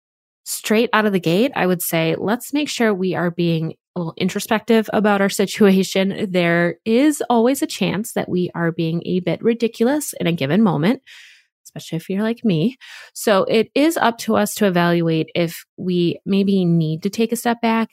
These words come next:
and not lose our shit over something. And while people shouldn't be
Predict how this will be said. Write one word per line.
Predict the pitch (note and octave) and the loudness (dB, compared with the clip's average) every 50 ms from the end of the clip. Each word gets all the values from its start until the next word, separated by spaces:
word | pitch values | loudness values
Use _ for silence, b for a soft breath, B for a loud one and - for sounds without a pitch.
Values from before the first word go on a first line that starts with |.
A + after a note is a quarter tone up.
| - - | -4 -4
and | F#3 F3 E3 | -2 0 0
not | E3 E3 D#3+ D#3+ - - _ | 0 0 0 -2 -4 -6 _
lose | - E3 F3 D#3+ D3+ D#3 | -2 0 0 0 0 0
our | B2+ C#3 | -2 -2
shit | - - - - C#3+ C3+ - - _ - - | -4 -6 -6 -4 -6 -6 -6 -10 _ -10 -8
over | D#3 - - - | -6 -6 -6 -8
something. | - - - - - - - - - - _ B B B B B B B B B - | -8 -10 -12 -12 -12 -12 -14 -14 -16 -18 _ B B B B B B B B B -2
And | G#3+ G3+ G3+ G3+ | 0 2 2 2
while | G3+ G3+ G3 G3 G3+ G3 _ _ _ _ _ _ _ - | 2 2 0 0 -2 -4 _ _ _ _ _ _ _ -6
people | - A#3+ A#3+ B3 C4+ B3+ | -4 -4 0 0 0 0
shouldn't | A#3+ - - - A#3+ A3+ G#3+ G#3+ - - F#3+ | 0 -2 -4 0 0 2 2 2 -2 -4 -4
be | G3 G3 F#3+ E3 D#3+ | -2 -2 -2 -2 -4